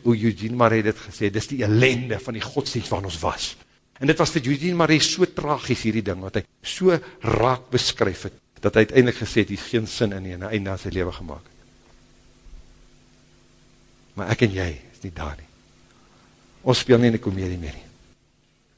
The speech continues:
Ons leef in 'n werklikheid. In 'n werklikheid wat groter is as die werklikheid ek en jy ken. In 'n werklikheid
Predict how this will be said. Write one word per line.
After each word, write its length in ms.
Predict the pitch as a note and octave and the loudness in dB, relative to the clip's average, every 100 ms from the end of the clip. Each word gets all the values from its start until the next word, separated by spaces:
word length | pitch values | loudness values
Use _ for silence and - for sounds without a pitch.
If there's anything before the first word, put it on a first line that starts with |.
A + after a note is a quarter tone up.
| _ | _
Ons 140 | A#2+ | 0
leef 140 | A2+ G#2+ | 2 2
in 80 | G#2 | 0
'n 40 | |
werklikheid. 580 | G2 G2 - - D#2+ - _ _ _ _ _ _ _ _ _ _ _ - | -4 -4 -4 -10 -16 -20 _ _ _ _ _ _ _ _ _ _ _ -4
In 100 | A#2+ | 2
'n 40 | |
werklikheid 600 | C3 F#3 E3+ E3 C3 A#2+ | 4 4 4 2 2 0
wat 120 | A#2 | -2
groter 340 | - D#3+ E3 B2 | 0 2 4 2
is 160 | G#2+ | 0
as 80 | G#2+ | 0
die 100 | A2+ | 2
werklikheid 440 | G#2 - G#2+ G2 | 4 4 2 0
ek 160 | A#2 - | 2 0
en 60 | G2 | -2
jy 60 | |
ken. 220 | - A2 - - _ _ _ _ _ _ _ _ _ _ _ | -4 -4 -6 -12 _ _ _ _ _ _ _ _ _ _ _
In 120 | B2+ | 0
'n 60 | C3 | 4
werklikheid 680 | D3+ F#3+ E3 C#3+ A#2 - | 4 4 2 4 2 2